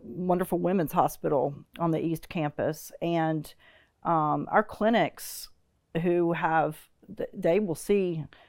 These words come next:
a lot of times when, uh, abusive partner will not leave the patient alone for an examination or for anything else.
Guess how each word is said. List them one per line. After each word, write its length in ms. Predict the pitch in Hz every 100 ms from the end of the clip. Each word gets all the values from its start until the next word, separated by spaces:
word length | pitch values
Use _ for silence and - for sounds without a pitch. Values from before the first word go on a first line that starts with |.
| _ _
a 80 | 165
lot 200 | 165 165
of 80 | 175
times 540 | 196 175 170 170 156
when, 580 | - 180 170 165 165 160 _ _ _ _ _ _ _ _ -
uh, 320 | 156 151 160 - _ _
abusive 500 | - 175 190 185 170
partner 440 | - 180 170 175 165
will 160 | 165
not 500 | 170 170 180 170 185
leave 600 | 180 185 180 165 - - - _ _ _ -
the 160 | 165
patient 480 | 151 180 175 180 143
alone 580 | 160 170 170 156 - 139 _ _ _ - _ _
for 100 | 175
an 80 | 165
examination 1120 | 147 160 165 160 160 165 160 170 170 175 170
or 160 | 165 151
for 140 | 165
anything 340 | 160 156 156
else. 320 | 156 160 -